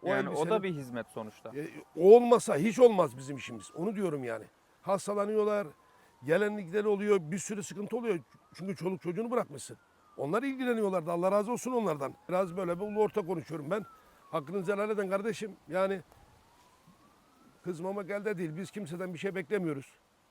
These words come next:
Speaker 1: Yok kahraman mı gömü? Yok kardeşim, ben iş olarak görüyorsanız işim buydu. Niyetimizi sorarsanız Allah rızası. Allah'a emanet olun. Sizleri seviyorum.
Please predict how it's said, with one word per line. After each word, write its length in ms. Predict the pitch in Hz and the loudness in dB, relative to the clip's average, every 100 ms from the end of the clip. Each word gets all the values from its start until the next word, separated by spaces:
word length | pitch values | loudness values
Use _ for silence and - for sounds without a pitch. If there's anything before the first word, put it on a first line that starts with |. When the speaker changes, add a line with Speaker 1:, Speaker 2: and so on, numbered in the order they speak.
| _ _ _ _ _ _ _ _ | _ _ _ _ _ _ _ _
Speaker 1:
Yok 200 | 196 - | -4 -2
kahraman 440 | 190 208 214 214 | 2 4 4 0
mı 100 | 208 | -2
gömü? 280 | 175 185 175 | -4 -4 -2
Yok 180 | 208 233 | 0 0
kardeşim, 420 | 185 175 160 214 | -2 -2 -4 -4
ben 120 | 214 | -4
iş 260 | 214 226 185 | -6 -6 -4
olarak 340 | 180 156 135 | -2 -2 -4
görüyorsanız 520 | 143 160 139 208 208 - | -4 -6 -6 -8 -8 -10
işim 320 | 190 214 208 | -8 -6 -6
buydu. 300 | 202 147 120 - _ _ _ _ _ - - - - | -6 -6 -10 -12 _ _ _ _ _ -20 -20 -20 -16
Niyetimizi 640 | 139 135 220 190 214 208 190 | -6 4 4 4 0 -6 -6
sorarsanız 500 | 165 190 156 196 233 | -2 -2 -2 -4 -2
Allah 240 | 208 214 | 2 2
rızası. 440 | 175 135 120 - 156 _ _ _ _ _ _ - | 0 -2 -4 -8 -18 _ _ _ _ _ _ -4
Allah'a 300 | 185 202 202 | 0 2 2
emanet 360 | 202 214 202 | 2 0 0
olun. 220 | 196 208 | 0 -2
Sizleri 380 | 165 151 170 214 | -4 -2 0 0
seviyorum. 480 | 165 214 226 220 196 | 0 2 6 6 4